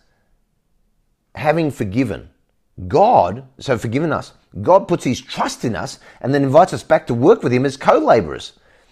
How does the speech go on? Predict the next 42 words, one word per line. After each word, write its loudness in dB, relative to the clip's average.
But 2
mankind -4
doesn't -2
do -4
that. -8
Uh, 8
we, 2
we 0
don't, 4
if, 0
if -2
somebody's 2
wronged -2
us, -2
we, 2
we, 0
we 0
might 0
forgive -2
them, -2
but 2
we 0
don't -2
trust -4
them -12
again. -16
We're 0
like, 6
"Well, 8
I 6
can -6
forgive 2
you, 0
but 0
I 2
can't -4
trust -8
you -4
again." -10
Well, 0
that's -8
n-, -6